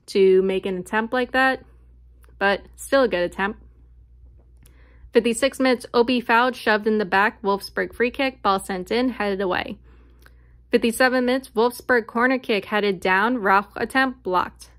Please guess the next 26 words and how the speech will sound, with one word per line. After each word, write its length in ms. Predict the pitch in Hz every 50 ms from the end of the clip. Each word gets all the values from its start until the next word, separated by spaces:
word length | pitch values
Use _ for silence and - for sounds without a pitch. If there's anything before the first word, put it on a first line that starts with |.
| - - -
Wolfsburg 420 | 214 226 220 - - - 240 226 233
corner 240 | - 233 226 233
kick 320 | 226 - - 254 247 - -
goes 260 | - 185 185 180 -
wide. 320 | - - - - - - - - - - - - - - - - - - - - - - - - _ -
Latvein 380 | - 226 240 247 - 269 262 254
attempt 320 | 254 240 - 269 254 240
from 200 | - 254 233 226
distance 640 | 190 214 226 226 - - 262 254 233 202 202 - -
just 300 | - 214 208 208 - -
misses 380 | 196 196 196 - - 196 180
the 100 | 185 196
top 320 | 185 - 208 196 190 - -
corner. 460 | - 220 226 240 254 254 254 269 262 - -
That 140 | - 190 190
was 300 | 190 185 180 175 - - _ -
really 300 | 226 208 233 247 226 190
close 340 | - - 190 185 185 - -
though. 260 | - 202 214 247 269 269 - - - - - - - - - - - - - - - _ _
Fifty-eight 480 | - 226 220 220 233 - 233 240 240 233
minutes, 260 | 254 247 269 269 269
Wolfsburg 580 | 214 202 226 247 262 254 - - 269 247 220 196
substitutions, 1040 | - 233 214 208 - - 214 - - 240 254 247 - 233 196 185 180 180 175 175
Latvein 480 | - 190 208 226 - 233 - 277 277 247
and 220 | - 214 208 196
Rauch 340 | 196 196 196 196 196 - -